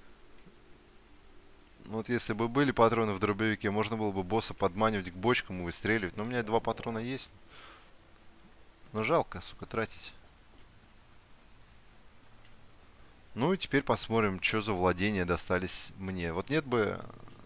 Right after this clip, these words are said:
не, ну, к сожалению, это игра без-, про Безумного Макса. Безумный Макс не может иметь здесь какие-то дома, какие-то базы, да, иначе бы, ну,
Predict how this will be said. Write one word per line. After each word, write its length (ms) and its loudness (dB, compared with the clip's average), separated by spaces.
не, 220 4
ну, 220 2
к 80 -6
сожалению, 600 4
это 400 2
игра 220 6
без-, 180 -2
про 180 -2
Безумного 420 2
Макса. 360 2
Безумный 340 -2
Макс 320 2
не 100 -2
может 360 2
иметь 300 0
здесь 300 -2
какие-то 420 -8
дома, 440 8
какие-то 380 -6
базы, 360 6
да, 200 4
иначе 300 -2
бы, 140 -6
ну, 200 -8